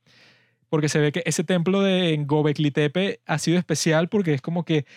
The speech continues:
tiene todos estos animales tallados y todo eso, pero también se han encontrado tanto las herramientas para hacer cerveza, lo que podría indicar que ellos en sus rituales en este templo, que se piensa que es el primer templo religioso de todo el mundo,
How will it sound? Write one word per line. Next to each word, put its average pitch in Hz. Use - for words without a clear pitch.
tiene 143
todos 165
estos 160
animales 143
tallados 156
y 143
todo 147
eso, 170
pero 165
también 143
se -
han 165
encontrado 151
tanto 160
las 151
herramientas 160
para 147
hacer 143
cerveza, 190
lo 220
que 165
podría 147
indicar 170
que 160
ellos 151
en 190
sus 180
rituales 165
en 147
este 139
templo, 165
que 185
se 147
piensa 139
que 170
es -
el 170
primer 143
templo 156
religioso 143
de 175
todo 151
el 160
mundo, 170